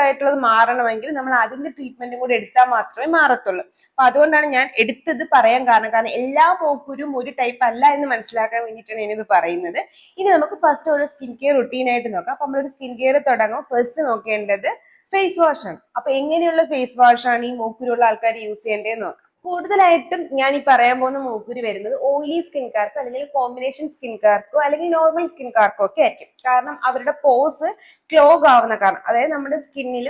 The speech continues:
ഹെയറിന്റെ ഒരു structure കാണും, അതിന്റെ അടുത്തൊരു പോഴ്സ് കാണും. ഈ പോഴ്സ് ആണ് നമ്മുടെ സ്കിന്നിൽ ഇലാസ്റ്റി-,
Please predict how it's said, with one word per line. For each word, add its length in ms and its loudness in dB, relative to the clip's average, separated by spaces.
ഹെയറിന്റെ 400 4
ഒരു 140 0
structure 400 -4
കാണും, 380 -2
അതിന്റെ 260 2
അടുത്തൊരു 340 -6
പോഴ്സ് 280 0
കാണും. 240 -8
ഈ 100 -4
പോഴ്സ് 260 4
ആണ് 160 0
നമ്മുടെ 240 -4
സ്കിന്നിൽ 440 -6
ഇലാസ്റ്റി-, 440 2